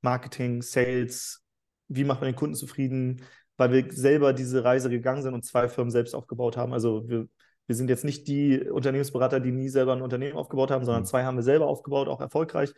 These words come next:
Speaker 1: Es sind beides siebenstellige Projekte geworden. Mm, aber, aber ich würde nicht sagen, dass ich eine gute Führungskraft bin, aber ich habe selber mal eine gute Führungskraft gehabt und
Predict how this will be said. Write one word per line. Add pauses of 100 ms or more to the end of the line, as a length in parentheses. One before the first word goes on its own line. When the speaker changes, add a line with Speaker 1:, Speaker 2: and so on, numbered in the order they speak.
(320)
Speaker 1:
Es
sind
beides
siebenstellige
Projekte
geworden. (420)
Mm,
aber, (180)
aber
ich
würde
nicht
sagen, (360)
dass
ich
eine
gute
Führungskraft
bin,
aber
ich
habe
selber (400)
mal
eine
gute
Führungskraft
gehabt (240)
und